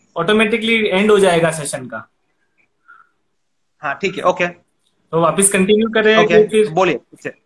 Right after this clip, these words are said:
Speaker 2: या, या, continue करें।
Speaker 1: ओके, तो end करके वापस five minutes में आते हैं सर।
Speaker 2: एंड करके
Speaker 1: हाँ,
Speaker 2: वापस
Speaker 1: क्योंकि
Speaker 2: आते
Speaker 1: न्यू
Speaker 2: हैं।
Speaker 1: टॉपिक चालू होगा sir,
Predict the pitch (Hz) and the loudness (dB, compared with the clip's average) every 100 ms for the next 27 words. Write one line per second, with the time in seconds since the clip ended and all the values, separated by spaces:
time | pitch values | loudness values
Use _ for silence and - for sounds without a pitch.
0 | _ _ _ _ _ _ _ 175 269 - | _ _ _ _ _ _ _ 2 4 4
1 | 233 226 247 220 139 147 147 - - - | 4 0 -2 0 -2 -2 -6 -8 -12 -20
2 | - _ _ _ _ _ _ _ _ _ | -20 _ _ _ _ _ _ _ _ _
3 | _ _ _ _ - 180 185 180 185 214 | _ _ _ _ -4 0 2 2 2 2
4 | 214 202 220 185 196 208 202 208 214 214 | 2 2 2 2 2 2 2 2 2 2
5 | 220 202 214 214 208 - _ _ _ _ | -2 0 0 2 0 -2 _ _ _ _
6 | _ _ _ _ _ _ _ _ _ _ | _ _ _ _ _ _ _ _ _ _
7 | _ _ _ _ _ _ _ _ _ _ | _ _ _ _ _ _ _ _ _ _
8 | _ _ 165 190 208 226 233 190 196 - | _ _ -6 -4 -2 -2 2 2 2 0
9 | 240 226 247 240 233 226 208 196 170 165 | 0 0 0 0 0 -2 0 2 2 0
10 | 160 151 | -2 -6